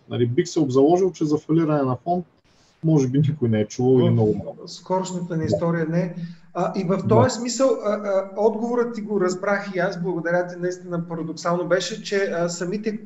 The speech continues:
Speaker 2: ценни книжа понякога са с по-висок кредитен рейтинг. Това е, а, да речем, едно ниво на сигурност. А,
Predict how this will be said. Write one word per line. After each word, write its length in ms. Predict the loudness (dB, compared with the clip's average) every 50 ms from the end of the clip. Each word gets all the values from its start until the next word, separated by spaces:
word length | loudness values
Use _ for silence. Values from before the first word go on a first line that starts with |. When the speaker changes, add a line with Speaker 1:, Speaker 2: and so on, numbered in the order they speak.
| -10 -4
Speaker 2:
ценни 380 | -2 0 0 0 0 -2 -4 -4
книжа 320 | -6 -8 -4 -2 -2 -4 -4
понякога 480 | -6 -6 -4 -4 -6 -6 -8 -6 -6 -6
са 160 | -6 -8 -10
с 260 | -12 -12 -14 -10 -4
по-висок 460 | -4 -4 -4 -4 -4 -4 -4 -4 -4 -4
кредитен 460 | -4 -4 -4 -4 -8 -8 -6 -4 0
рейтинг. 440 | 0 0 0 -2 -6 -10 -14 -14 -16 -20 -20 -20 -20 -20 _ _
Това 260 | -6 0 2 4 4
е, 40 | 4 2 0 -2 -4
а, 240 | 0 0 0 0 0
да 160 | 2 2 2
речем, 340 | 2 2 0 -2 -2 0 -2
едно 240 | -2 -2 -4 -4
ниво 260 | -2 -2 -2 -2 -2 -2
на 120 | -2 -4
сигурност. 500 | -4 -4 -6 -6 -4 -4 -4 -6 -6 -8 -14 -18 -20 -20 _ _ -6
А, 180 | -4 -4 -4